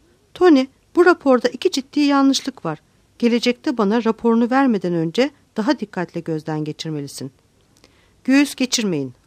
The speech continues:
aksilenmeyin ya da somurtmayın. Ama çok da gülümsemeyin. Bu korku ve kararsızlık belirtisi olarak kabul edilebilir. Üç yüz altmış altı.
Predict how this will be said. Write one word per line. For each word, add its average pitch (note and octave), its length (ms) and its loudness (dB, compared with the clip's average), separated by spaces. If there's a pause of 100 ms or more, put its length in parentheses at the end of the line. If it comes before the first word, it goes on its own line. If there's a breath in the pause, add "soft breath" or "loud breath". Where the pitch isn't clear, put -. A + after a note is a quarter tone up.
aksilenmeyin G#3+ 840 -4 (120)
ya G3+ 100 -6
da G#3+ 80 -4
somurtmayın. F3+ 640 -6 (460 soft breath)
Ama A3 280 -2
çok - 280 -6
da A#3 40 -2
gülümsemeyin. F3 720 -6 (380 soft breath)
Bu C#4 220 -2 (240)
korku G3+ 400 -4
ve C4+ 100 -2
kararsızlık G#3 720 -6
belirtisi E3 420 -8
olarak C#3+ 300 -8
kabul C#3 200 -10
edilebilir. C#3+ 600 -10 (760)
Üç C4+ 220 -4
yüz A3+ 100 -2
altmış G3 360 -2
altı. C#3 360 -8